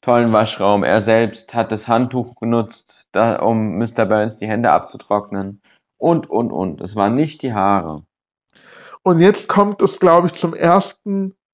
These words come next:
Speaker 2: homosexuellen Kuss in einer Trickserie. Also das hat mich jetzt schockiert, dass das neunzehnhundertneunzig passiert ist.
Speaker 1: Hab ich gemerkt.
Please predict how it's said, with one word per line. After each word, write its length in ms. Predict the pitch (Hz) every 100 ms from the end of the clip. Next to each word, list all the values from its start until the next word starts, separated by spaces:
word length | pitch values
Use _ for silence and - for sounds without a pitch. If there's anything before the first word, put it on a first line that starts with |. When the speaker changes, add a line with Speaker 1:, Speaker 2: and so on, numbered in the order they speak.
| _ _ _ _ _ -
Speaker 2:
homosexuellen 1120 | 196 233 240 240 220 208 - 202 185 180 180
Kuss 360 | 175 202 202 -
in 160 | - 170
einer 300 | 165 165 165
Trickserie. 840 | 196 190 - 147 127 123 143 160 185 - - _ _ _ _ _ _ _ _ - - - - _
Also 240 | 165 160
das 200 | 180 170
hat 160 | 214 214
mich 120 | 214
jetzt 160 | 220 -
schockiert, 400 | 190 - 196 160
dass 160 | 147
das 160 | - -
neunzehnhundertneunzig 960 | 180 185 226 220 190 165 165 180 - -
passiert 440 | 165 - 156 131
ist. 300 | 123 127 - _ _ _ _ _
Speaker 1:
Hab 140 | - 92
ich 120 | -
gemerkt. 460 | 127 123 80 -